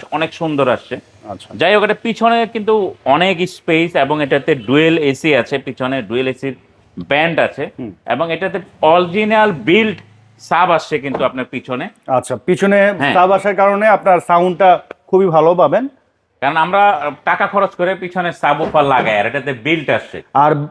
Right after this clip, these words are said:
Speaker 2: যেটা লাগে ওটা হচ্ছে চাইনিজ, লোকাল
Speaker 1: হ্যাঁ।
Speaker 2: ভালো না। আর এটা হচ্ছে built in original। এটা
Speaker 1: এটা
Speaker 2: সাউন্ড
Speaker 1: দুই হাজার
Speaker 2: সিস্টেম
Speaker 1: সিসির গাড়ি, চাইলে আপনি এলপিজি তেও চালাইতে পারবেন, তেলেও চালাইতে পারবেন, কোনো সমস্যা নেই। ট্যাক্স পঞ্চাশ হাজার টাকা, পঞ্চাশ হাজার টাকা আসলে কি রিটার্ন পাবো, আমাদের এটা নিয়ে কোনো প্রবলেম হয় না।
Speaker 2: হুম, হুম, হুম।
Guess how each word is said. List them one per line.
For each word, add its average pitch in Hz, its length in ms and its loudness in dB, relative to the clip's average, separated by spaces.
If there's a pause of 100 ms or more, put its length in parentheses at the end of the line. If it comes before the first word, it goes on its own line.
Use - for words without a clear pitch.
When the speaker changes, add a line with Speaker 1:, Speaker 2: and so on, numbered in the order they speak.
(120)
Speaker 2:
যেটা 202 240 4
লাগে 220 260 4
ওটা 220 140 2
হচ্ছে 214 140 -4
চাইনিজ, 202 440 0
লোকাল 190 300 0
Speaker 1:
হ্যাঁ। 151 100 -2
Speaker 2:
ভালো 165 160 4
না। 110 260 -2
আর 147 160 2
এটা 175 120 0
হচ্ছে 208 180 0
built 180 360 2
in 220 120 0 (100)
original। 160 360 0
এটা 147 100 0
Speaker 1:
এটা 247 160 0
Speaker 2:
সাউন্ড 233 160 2
Speaker 1:
দুই 226 100 2
হাজার 220 200 2
Speaker 2:
সিস্টেম 214 120 0
Speaker 1:
সিসির 220 220 -2
গাড়ি, 233 340 2
চাইলে 214 260 2
আপনি 208 200 0
এলপিজি 214 400 -6
তেও 208 140 -2
চালাইতে 208 340 2
পারবেন, 202 280 -4
তেলেও 208 320 0
চালাইতে 190 340 0
পারবেন, 190 240 -2
কোনো 180 220 -4
সমস্যা 170 420 -2
নেই। 175 180 -4
ট্যাক্স 175 460 -2
পঞ্চাশ 196 280 -2
হাজার 151 280 0
টাকা, 156 240 -2 (440)
পঞ্চাশ 185 280 0
হাজার 175 220 0
টাকা 175 180 0
আসলে 170 260 -2
কি 156 140 -2
রিটার্ন 143 320 -2
পাবো, 147 200 0
আমাদের 139 280 -2
এটা 127 160 -4
নিয়ে 127 180 0
কোনো 123 180 -4
প্রবলেম 117 400 0
হয় 92 200 0
না। 139 100 -2
Speaker 2:
হুম, 120 120 -8
হুম, 107 100 -10
হুম। 95 180 -12